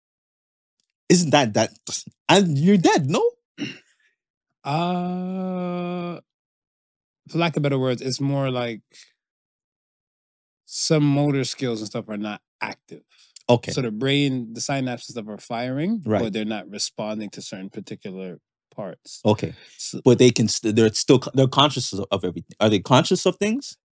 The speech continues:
Speaker 2: Depends on
Speaker 1: Depends
Speaker 2: what part.
Speaker 1: on what
Speaker 2: Yeah,
Speaker 1: it is.
Speaker 2: depends on
Speaker 1: Okay.
Speaker 2: what part of stuff, whatever. It's like, I wanna say, like, kinda, like, dead or destroyed.
Speaker 1: Yeah.
Speaker 2: 'Cause they, uh, you know, strokes.
Speaker 1: Right.
Speaker 2: They,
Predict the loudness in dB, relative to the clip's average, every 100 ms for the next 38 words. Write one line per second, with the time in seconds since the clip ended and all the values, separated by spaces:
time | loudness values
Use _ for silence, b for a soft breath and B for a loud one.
0 | _ _ _ _ _ _ _ 2 6 8
1 | 8 8 8 8 6 4 4 2 2 0
2 | 2 2 0 -4 -6 -4 -4 -4 -8 -8
3 | -8 -8 -8 -10 -10 -10 -10 -10 -12 -12
4 | -12 -12 -10 -14 -18 _ _ _ _ _
5 | -20 _ _ _ _ -4 0 0 -2 -6
6 | -8 -10 -10 -6 -2 0 -2 0 4 4
7 | 2 -8 -8 -6 -10 -12 -20 -20 -20 _
8 | _ _ -10 -10 -10 -14 _ _ _ _
9 | _ -4 2 2 2 -8 -10 -12 -12 2
10 | 4 2 -10 _ _ -2